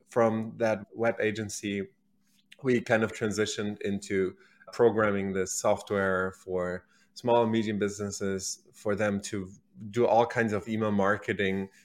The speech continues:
stuff, like marketing automation, sending e-blasts, um, transactional emails,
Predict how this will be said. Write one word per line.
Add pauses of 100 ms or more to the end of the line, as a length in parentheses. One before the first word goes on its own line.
stuff,
like
marketing
automation, (220)
sending
e-blasts,
um, (720)
transactional
emails,